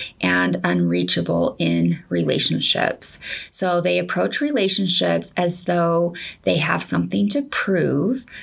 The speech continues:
So think about that, that they're coming from a place of not feeling good enough.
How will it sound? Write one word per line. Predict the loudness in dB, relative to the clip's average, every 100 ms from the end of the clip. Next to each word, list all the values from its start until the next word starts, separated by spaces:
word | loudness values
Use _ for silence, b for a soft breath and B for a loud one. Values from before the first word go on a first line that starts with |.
| B
So | 0 0
think | 0 0
about | 0 0 -2
that, | -2 0 -2 0
that | 0 0 -2
they're | 0
coming | 0 0 0 0 -2
from | -2 0 2 2 0 -2
a | -4
place | -2 0 2
of | 0 0
not | 0 0
feeling | 0 0 0 0
good | 0 0
enough. | 0 -2 -4